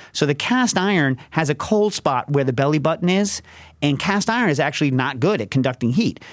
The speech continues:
So if you look at an infrared camera, you'll see that if you set a, a, um, a pan, a cast iron pan, up to, you know, three hundred and seventy,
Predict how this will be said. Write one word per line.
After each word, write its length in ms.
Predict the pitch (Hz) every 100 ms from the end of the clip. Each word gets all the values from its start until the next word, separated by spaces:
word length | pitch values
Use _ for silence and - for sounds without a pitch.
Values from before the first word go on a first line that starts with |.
| -
So 360 | - 160 147 151
if 180 | 147 151
you 140 | 147
look 180 | 208 220
at 60 |
an 80 | 156
infrared 340 | 160 160 143 123
camera, 440 | 185 208 180 131
you'll 200 | 127 147
see 260 | - 180 185
that 140 | 147
if 120 | 131
you 100 | 139
set 340 | - - 180 175
a, 180 | 143 139
a, 280 | 135 131 127
um, 300 | 120 113 110 -
a 100 | 131
pan, 420 | 131 - 175 185 110
a 40 |
cast 300 | - 151 147
iron 220 | 143 120
pan, 400 | - 185 160 131 -
up 200 | 143 -
to, 400 | - 139 135 127 - - -
you 100 | -
know, 120 | 139 123
three 220 | - 160
hundred 280 | 156 147 120
and 100 | 123
seventy, 600 | 151 135 131 123 123